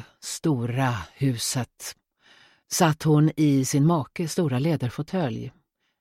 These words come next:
vid hans stora, betydelsefulla skrivbord. Fåtöljens färg var espresso, inte brun. Richard hade varit väldigt noga med såna saker. Skrivbordet i sig,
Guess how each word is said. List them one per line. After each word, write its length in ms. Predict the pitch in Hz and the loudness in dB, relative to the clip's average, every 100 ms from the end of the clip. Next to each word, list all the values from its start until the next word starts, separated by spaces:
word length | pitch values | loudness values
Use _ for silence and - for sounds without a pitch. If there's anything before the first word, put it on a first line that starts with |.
| _ | _
vid 140 | 139 110 | -2 2
hans 220 | 120 113 | 2 2
stora, 500 | 147 120 107 107 117 - - | 2 0 0 -4 -6 -6 0
betydelsefulla 880 | 135 147 131 104 - - 113 95 98 | 2 2 0 -4 -6 -4 -4 -2 -4
skrivbord. 800 | - 139 135 123 143 127 - - _ _ _ _ _ _ _ _ _ _ _ _ | -4 0 -2 -2 -4 -6 -10 -18 _ _ _ _ _ _ _ _ _ _ _ _
Fåtöljens 800 | - 170 160 147 143 151 151 - | 2 4 8 8 8 6 4 2
färg 520 | - 185 180 175 170 | 0 2 4 4 4
var 240 | 151 160 - | 6 4 4
espresso, 960 | 175 - - 151 156 117 - - - - _ _ _ _ - | 0 -4 -2 2 2 2 -2 -6 -12 -18 _ _ _ _ 4
inte 280 | 139 - 113 | 4 4 0
brun. 460 | 95 - - 78 - _ - - - | -4 -10 -14 -16 -16 _ -20 -16 0
Richard 420 | 113 110 123 113 | 2 2 0 0
hade 160 | 117 | -2
varit 280 | 110 101 104 | -2 -4 -2
väldigt 260 | 120 98 104 | -2 0 0
noga 320 | 117 90 104 | -2 0 -4
med 140 | 101 | -4
såna 300 | - 123 110 | -4 -4 -4
saker. 640 | 131 - 123 - 139 151 - _ _ _ _ _ _ _ _ _ - - | -6 -8 -10 -8 -6 -6 -10 _ _ _ _ _ _ _ _ _ -20 -12
Skrivbordet 680 | - 151 135 117 127 131 139 | 2 6 6 6 2 2 0
i 60 | |
sig, 440 | - - 214 165 | 0 2 2 0